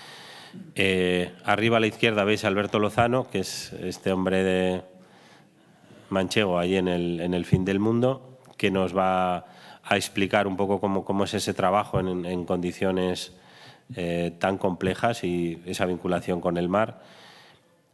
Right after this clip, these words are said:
Eh, y Javier Garat, que, que, bueno, este es un, probablemente ahora también lo han nombrado presidente del Clúster Marítimo Español y es uno de los hombres más influyentes del sector de la pesca en el mundo, que es,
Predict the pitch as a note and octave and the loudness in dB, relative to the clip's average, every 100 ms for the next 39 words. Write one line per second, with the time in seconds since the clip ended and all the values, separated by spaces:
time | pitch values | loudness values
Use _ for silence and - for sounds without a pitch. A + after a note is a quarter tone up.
0 | - - F2 F2 F2 F2+ G#2+ G#2 G2 G2+ | -12 -4 -2 0 -2 0 2 2 2 2
1 | G#2 G#2 G#2 A2+ - - F#2 F2+ F2 F2 | 2 4 4 2 0 0 2 2 0 -4
2 | - - - - - E2+ E2+ D#2 - - | -10 -20 -20 -20 -14 -10 -8 -10 -14 -16
3 | - - - - - - G#2+ - F#2+ G2 | -14 -14 -16 -20 -20 -10 -4 -2 -2 -2
4 | - G2 G2 F#2+ G2 G2 F#2+ F#2+ F#2 G2 | 0 2 2 2 0 2 2 2 0 0
5 | G2 F#2+ F#2+ F#2 F#2+ F#2+ F2+ F#2 - F#2+ | 2 2 2 2 2 2 0 -2 -2 -2
6 | F#2 F2+ - F#2+ - F2 F2 F2+ F#2+ F#2 | 0 -2 -2 -2 -2 -2 0 -2 -2 -2
7 | F2+ G2 F#2+ A2+ A#2 - - - - G2 | -2 0 2 2 0 -8 -18 -18 -4 -2
8 | E2+ G2 F#2 F2+ E2 - G2+ G#2 F#2 F2 | 0 2 2 0 -4 -6 -2 0 0 0
9 | F#2+ G2 F#2 F#2+ F#2 F#2+ F2+ G2+ F2+ E2+ | 0 0 -2 0 2 0 0 -4 -4 -6
10 | F#2+ E2 G#2 F#2+ F2+ E2+ F#2+ G2+ F#2 F#2+ | -8 -6 -6 -4 -6 -8 -8 -6 -4 -4
11 | A2 A#2+ C3 - F#2+ F#2+ | -2 -2 -4 -6 -10 -10